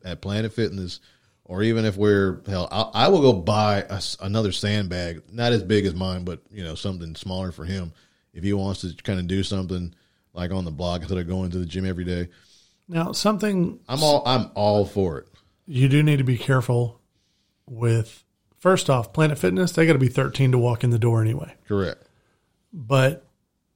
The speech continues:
Speaker 2: weight training for smaller kids?
Speaker 1: Very dangerous,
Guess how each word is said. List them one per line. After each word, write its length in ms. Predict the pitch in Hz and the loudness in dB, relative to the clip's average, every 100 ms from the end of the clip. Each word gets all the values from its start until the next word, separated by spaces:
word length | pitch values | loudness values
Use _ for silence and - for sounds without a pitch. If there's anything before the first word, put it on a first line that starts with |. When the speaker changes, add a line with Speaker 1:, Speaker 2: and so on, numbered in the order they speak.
| _ | _
Speaker 2:
weight 360 | 123 117 139 170 | -8 0 0 2
training 420 | 151 151 151 147 | 0 2 2 0
for 280 | - 120 113 | 0 0 0
smaller 400 | - 127 127 120 | 0 2 2 2
kids? 540 | - 147 156 - - - _ _ _ | 2 2 2 0 -4 -6 _ _ _
Speaker 1:
Very 540 | 76 87 95 104 107 | -12 -8 -4 -2 -2
dangerous, 920 | 101 101 104 92 82 64 - - - | -2 -2 -2 -6 -8 -10 -12 -12 -18